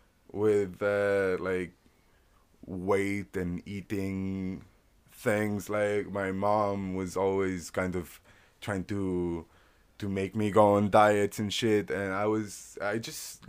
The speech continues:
grew up with this, like, very, I, I was always very conscious of,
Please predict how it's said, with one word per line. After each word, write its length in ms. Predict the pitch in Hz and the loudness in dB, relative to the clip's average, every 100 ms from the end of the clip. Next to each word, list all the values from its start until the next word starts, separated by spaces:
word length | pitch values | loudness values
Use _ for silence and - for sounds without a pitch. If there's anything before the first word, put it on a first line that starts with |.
| 98 | -12
grew 200 | 104 110 | -2 6
up 220 | 113 127 127 | 8 8 4
with 140 | 107 | -2
this, 300 | 107 101 - | 0 -4 -2
like, 400 | 101 92 87 - | 0 0 -2 -8
very, 760 | 85 101 104 104 104 101 95 - _ _ _ _ _ _ - | -6 0 0 0 -2 -4 -6 -10 _ _ _ _ _ _ -10
I, 80 | 92 | -6
I 260 | 87 69 98 | -2 0 2
was 260 | 98 104 | 0 -2
always 420 | - 120 107 107 92 | 2 2 4 0 0
very 300 | 127 117 110 | 4 4 4
conscious 920 | - 135 147 - 113 107 110 - - | 4 4 4 2 2 2 0 -8 -4
of, 720 | 113 117 113 110 107 104 104 | 2 6 6 6 2 -4 -14